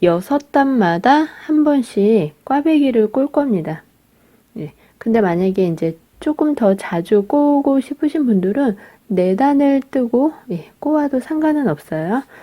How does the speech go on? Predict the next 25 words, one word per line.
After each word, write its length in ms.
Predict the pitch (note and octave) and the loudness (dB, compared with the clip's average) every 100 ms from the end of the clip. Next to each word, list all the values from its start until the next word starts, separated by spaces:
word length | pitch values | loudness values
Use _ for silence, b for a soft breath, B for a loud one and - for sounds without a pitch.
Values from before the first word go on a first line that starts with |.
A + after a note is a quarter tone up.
| B - | B -10
네, 80 | E3+ | -10
저는 420 | - F3+ F#3 F3 | -4 0 0 0
여섯 380 | D3+ E3 A3+ - | -2 -2 -4 0
단마다 520 | A#3 A3+ F#3+ D#3 F3 | 0 2 2 0 -2
한 140 | G#3 | -2
번씩 480 | C4+ A#3+ - G#3+ G3+ _ _ _ B B B - | -2 -4 0 0 -2 _ _ _ B B B -2
꼬을 300 | C#4 C#4+ C#4 | 2 2 2
거고요. 560 | B3 G3 E3 G#3+ A#3+ G3 B B | 0 0 0 0 0 -2 B B
어, 320 | - F3 F3 F3+ B B | -6 -4 -2 -4 B B
어쨌든 440 | - A3 D4 D4 C#4 | -4 0 0 2 2
뜨는 320 | E4+ E4+ E4+ | 4 6 4
방법은 880 | E4 F3 F3+ G3 G3 G3 G3 F#3+ G3 | 2 0 2 2 2 0 2 0 0
똑같잖아요. 800 | C#4+ E4 D#4+ A#3 E3 F#3 B3 D#3 _ b b b F#3+ | 0 0 0 -2 0 -2 -2 -4 _ b b b -12
예, 180 | D#3 C#3+ | -12 -12
지금 440 | - A#3 A#3+ A#3 | -4 0 2 2
단계에서 760 | A3+ G3 F3 F#3+ F3 F3 C4+ C#4+ - | 2 0 0 2 2 0 0 -2 -2
또 220 | D4 C#4 | -2 -2
똑같이 560 | - D#4 E4 E4 A3 - | -2 0 0 -2 -8 -4
뜨고 460 | C4 B3+ D4 D#4+ D#4+ B B _ | -4 2 2 2 0 B B _
여기만 580 | F3 F3 F#3 F3+ F#3 C#4 - | -4 0 0 0 0 -2 -4
그냥 320 | - G3 F#3 | -2 0 0
교차해서 640 | - F3+ - F#3+ F3 F#3 F3+ | -4 -10 -6 -6 -4 -6 -8
꽈배기 480 | - C4 C#4+ B3 A3+ | -6 -2 0 -2 -2
뜨면 320 | C#4+ C#4+ C4+ | -2 0 0
되고, 400 | G#3+ D3+ D3 D3 | -2 -2 -2 -4